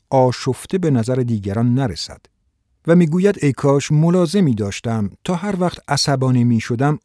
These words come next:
آینه‌ای جلویم می‌گرفت تا از چنین وضع مفتضحانه‌ای اجتناب کنم." بعد به ما می‌گوید, "به کسانی فکر کنیم که خشمشان را کنترل کردند،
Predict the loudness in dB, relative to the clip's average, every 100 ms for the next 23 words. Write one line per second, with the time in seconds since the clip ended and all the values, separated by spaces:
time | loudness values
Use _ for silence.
0 | 0 2 4 2 2 2 2 2 2 2
1 | 2 0 -2 -4 -6 -20 -20 -16 -6 -4
2 | -4 -6 -2 2 2 2 0 0 0 0
3 | -4 -6 -2 0 0 0 0 -2 -2 -2
4 | 0 -2 -8 -18 -20 _ _ _ _ _
5 | _ _ _ _ -2 0 0 2 2 4
6 | 2 2 2 2 -4 -8 -4 -2 -2 0
7 | 0 0 -2 -4 -4 -2 -2 -2 -6 -8
8 | -8 -6 -6 -2 -2 -2 -2 -2 -2 -4
9 | -4 -4 -8 -8 -10 -12 -16